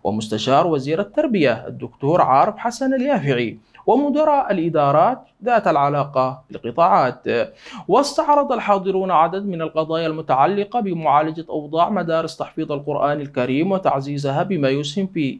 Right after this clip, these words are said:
تحسين أدائها باعتبارها مسؤولية دينية ووطنية. وخرج الاجتماع بعدد من التوصيات والمقترحات للقيام بدورها الإيجابي في تربية الأجيال على مبادئ الوسطية والاعتدال.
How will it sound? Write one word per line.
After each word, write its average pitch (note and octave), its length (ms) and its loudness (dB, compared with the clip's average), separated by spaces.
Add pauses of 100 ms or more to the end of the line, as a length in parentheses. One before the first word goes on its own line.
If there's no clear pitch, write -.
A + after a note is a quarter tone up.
تحسين C#3 420 -2
أدائها F#3 720 2 (160)
باعتبارها A#2 760 0
مسؤولية D#3 600 -2
دينية E3 600 2
ووطنية. A2+ 760 -2 (840)
وخرج B3 480 4
الاجتماع F3 680 2
بعدد D#3+ 520 2
من D3+ 140 -6
التوصيات C#3+ 680 -2
والمقترحات C#3 800 -2
للقيام C#3 520 -2
بدورها C#3 520 -2
الإيجابي E3+ 840 0
في F2 80 -10
تربية C3 480 0
الأجيال B2 500 2
على C4+ 220 2
مبادئ E3+ 460 0
الوسطية C3 600 0
والاعتدال. G#2+ 920 0